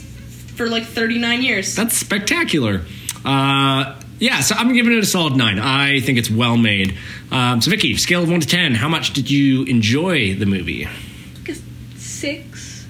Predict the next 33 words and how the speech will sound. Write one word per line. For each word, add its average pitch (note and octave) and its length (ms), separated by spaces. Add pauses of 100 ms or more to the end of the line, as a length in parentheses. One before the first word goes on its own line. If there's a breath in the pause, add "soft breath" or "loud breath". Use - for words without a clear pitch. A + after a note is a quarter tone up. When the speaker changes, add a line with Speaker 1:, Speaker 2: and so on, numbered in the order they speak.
Speaker 2:
A B2 80
six. - 680 (440)
Speaker 1:
Uh, E5 160
it C5 180
was F#4+ 80
well D4 180
acted. B3 420
It C#4+ 100
was - 320
interesting. - 680 (560)
I C#4+ 40
found D4+ 280
there C#4+ 80
was C#4 120
a - 20
lot A#3 220
of A3+ 120
build. G3+ 380 (1200 loud breath)
I A#3+ 40
don't A3 120
know. G#3 260
I'm B3 120
not C4 160
a - 20
super A#3+ 320
huge A#3 380
fan G#3+ 320
of F#3+ 120 (640)
build, G3 460 (800)
just - 240
infinitely. G3 560 (360)
Speaker 2:
No? A#2 220 (300)
Speaker 1:
No. G#2 220